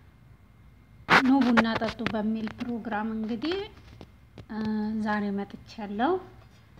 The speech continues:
በዚህ ፕሮግራም የመጣሁበት ምክንያት አንዳንድ ጥያቄዎቻችሁን ለመመለስ ነው። ያው እንግዲህ እንደምታዩት ለቡና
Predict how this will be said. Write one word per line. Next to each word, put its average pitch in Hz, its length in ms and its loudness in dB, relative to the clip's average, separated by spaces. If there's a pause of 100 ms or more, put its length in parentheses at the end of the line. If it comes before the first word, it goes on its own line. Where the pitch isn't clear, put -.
(640)
በዚህ 233 320 -2
ፕሮግራም 214 520 -2
የመጣሁበት 208 720 -8
ምክንያት 247 560 -6 (500)
አንዳንድ 202 680 -4 (840)
ጥያቄዎቻችሁን 208 1120 -6
ለመመለስ 196 720 -4 (100)
ነው። 214 200 0 (1160)
ያው 226 240 -4
እንግዲህ 214 520 0 (440)
እንደምታዩት 226 1000 0 (420)
ለቡና 220 460 2